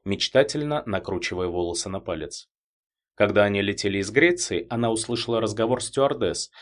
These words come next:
что пассажиру из бизнес-класса требуются таблетки от головной боли. Нужных в самолете не оказалось, и Алиса предложила свои.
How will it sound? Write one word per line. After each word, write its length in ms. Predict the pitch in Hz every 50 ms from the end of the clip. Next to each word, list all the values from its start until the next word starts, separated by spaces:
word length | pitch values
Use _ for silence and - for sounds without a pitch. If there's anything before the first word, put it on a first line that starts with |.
| - -
что 180 | - - - 107
пассажиру 640 | - 107 107 - - 104 104 98 104 101 98 101 -
из 200 | - 117 104 98
бизнес-класса 800 | 98 107 92 107 104 - - - 147 160 165 - - 180 175 175
требуются 560 | 175 - 107 95 90 95 95 90 - - 80
таблетки 420 | 98 92 92 101 101 - - - 104
от 100 | - -
головной 380 | 110 107 - - 135 139 143
боли. 380 | 139 131 95 80 76 76 73 - _ _ _ _ _ _ _ _ _
Нужных 420 | - 95 98 101 98 98 120 131 131
в 60 | -
самолете 560 | - 151 151 151 156 156 151 151 - 160 - -
не 160 | 117 98 95
оказалось, 720 | 95 - - 101 98 95 117 101 87 80 73 - - - - - - _
и 100 | - 107
Алиса 420 | 107 107 117 147 175 170 - 175 175
предложила 580 | 175 117 101 90 95 95 90 87 95 90 87
свои. 500 | 87 - - 90 92 92 87 80 76 -